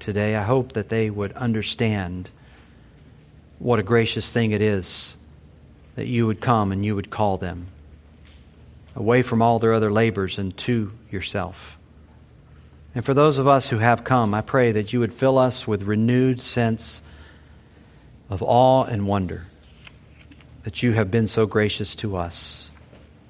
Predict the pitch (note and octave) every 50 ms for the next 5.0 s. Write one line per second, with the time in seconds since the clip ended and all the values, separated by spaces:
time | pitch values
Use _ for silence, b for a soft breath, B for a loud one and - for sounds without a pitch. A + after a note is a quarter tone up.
0 | - - - - - - - - - _ - - _ - - - - - B2 B2+
1 | C3+ C3+ D3 D#3+ F3 F3+ E3+ C#3+ C3 C3+ B2+ A#2 C#3+ D#3+ E3 D3+ B2 - - B2+
2 | A#2 A#2 - C#3 C#3 C#3 C#3+ D#3 D#3 D3+ D3 D3 D3+ D3+ D3 - - - - -
3 | - - - C3 B2 B2+ C3 C3+ C3 B2+ C3+ C3 C3 C3 B2+ A2 A2 A2 G2+ -
4 | B2+ B2 A#2+ A#2+ A#2+ A2+ - - A#2 A2 G#2 G#2 G2+ F#2 G2+ F#2+ F#2 F#2 F#2+ -